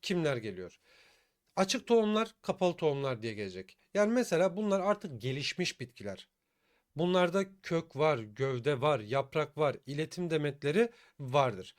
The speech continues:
O yüzden gelişmiş bitki olarak kabul ediyoruz. Çiçek oluşturabildikleri için zaten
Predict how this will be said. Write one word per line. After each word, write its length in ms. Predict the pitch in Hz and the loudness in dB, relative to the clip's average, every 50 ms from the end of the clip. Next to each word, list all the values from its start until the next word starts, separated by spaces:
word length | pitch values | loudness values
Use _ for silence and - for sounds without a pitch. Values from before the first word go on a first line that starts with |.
| _ _ _ _ _ _ | _ _ _ _ _ _
O 160 | - 190 226 220 | 2 4 4 4
yüzden 280 | 180 175 233 233 214 | 6 4 4 4 4
gelişmiş 480 | 160 160 143 143 - - 160 139 - - | 2 0 0 0 -2 -2 -4 -6 -6 -10
bitki 200 | 127 - - 143 | -16 -10 -6 -4
olarak 300 | 123 117 117 110 - _ | -4 -2 -4 -4 -6 _
kabul 200 | 117 101 101 98 | -12 -10 -8 -10
ediyoruz. 380 | 95 92 101 92 85 90 - _ _ _ _ _ _ _ _ _ _ | -10 -10 -10 -12 -12 -14 -20 _ _ _ _ _ _ _ _ _ _
Çiçek 340 | - - 196 - 269 269 190 | -2 0 2 2 0 2 2
oluşturabildikleri 1000 | 196 185 175 180 - - 220 214 208 180 196 185 175 208 202 - 214 240 285 277 247 | 2 2 2 0 0 0 0 0 0 0 -2 -2 -4 -4 -4 -2 0 0 2 2 0
için 260 | 196 - 196 180 160 | 0 0 -2 -2 0
zaten 480 | 139 151 147 151 147 - 233 254 254 | 2 2 2 2 2 0 -2 -2 -2